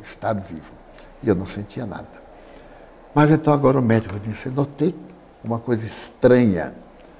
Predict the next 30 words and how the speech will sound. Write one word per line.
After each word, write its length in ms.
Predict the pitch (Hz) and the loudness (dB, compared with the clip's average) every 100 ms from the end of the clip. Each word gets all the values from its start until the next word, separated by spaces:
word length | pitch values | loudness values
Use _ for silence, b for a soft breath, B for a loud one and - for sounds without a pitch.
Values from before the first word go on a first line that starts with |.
| B B B | B B B
Eu 280 | 107 127 143 | 6 6 6
já 160 | 85 85 | 2 -2
atendia 400 | - 87 98 85 | -2 -4 -2 -2
muito 220 | 87 82 | -4 -8
mais 300 | 87 90 82 | -8 -8 -10
de 100 | 90 | -12
cinco 380 | - 117 107 92 | -10 -10 -8 -8
mil 160 | 87 | -8
pacientes. 840 | 87 85 - - - - - - - - B B B B B B B | -10 -12 -12 -14 -18 -20 -20 -20 -20 -20 B B B B B B B
E 60 | 139 | 2
o 60 | |
seu 280 | 127 - 180 | 4 4 6
organismo 1040 | 123 92 92 92 120 147 - 98 87 76 - - - B B B - - | 6 4 4 4 4 4 2 0 0 0 -6 -18 -20 B B B -20 -10
fez 480 | - 120 120 - - | 4 4 4 -2 -4
algo 500 | 113 113 127 113 117 - | 2 2 0 -6 -10 -6
que 100 | 101 | -4
é 40 | |
a 20 | |
primeira 400 | 98 110 143 135 | -4 -4 -4 -4
vez 240 | 92 110 - | -4 -8 -10
que 100 | 120 | -10
eu 60 | |
vejo. 540 | 113 - 92 76 - 71 - - - - - | -10 -12 -14 -16 -18 -20 -20 -20 -20 -20 -16
Eu 100 | 113 | -10
perguntei, 300 | 117 110 113 | -10 -10 -8
mas 120 | 113 | -6
doutor, 320 | 117 113 131 | -6 -6 -10
não 80 | 110 | -10
estou 160 | - | -12
entendendo. 640 | 117 - - 107 107 87 | -10 -8 -2 0 0 -2